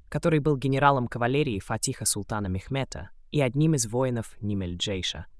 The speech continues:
Имя архитектора, к сожалению, остается неизвестным. Мечеть долгое время находилась в руинах. Но в период с тысяча девятьсот девяностого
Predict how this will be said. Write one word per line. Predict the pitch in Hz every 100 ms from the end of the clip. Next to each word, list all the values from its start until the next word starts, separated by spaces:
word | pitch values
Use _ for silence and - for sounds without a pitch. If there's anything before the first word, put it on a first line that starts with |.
| - - - - -
Имя | 160 135
архитектора, | - - - 170 - -
к | 95
сожалению, | - 113 110 127 131 110 95
остается | - - 101 104 -
неизвестным. | 98 92 95 95 - 85 82 - - - - - - - -
Мечеть | 147 147 202 185
долгое | 143 156 143 135
время | 117 139 131
находилась | 107 - 104 113 104
в | -
руинах. | 104 104 98 82 - - - - - - - - - -
Но | 160
в | -
период | 170 190 196 180
с | - -
тысяча | 185 - -
девятьсот | 131 135 135 - 143
девяностого | 104 113 120 151 - 92 85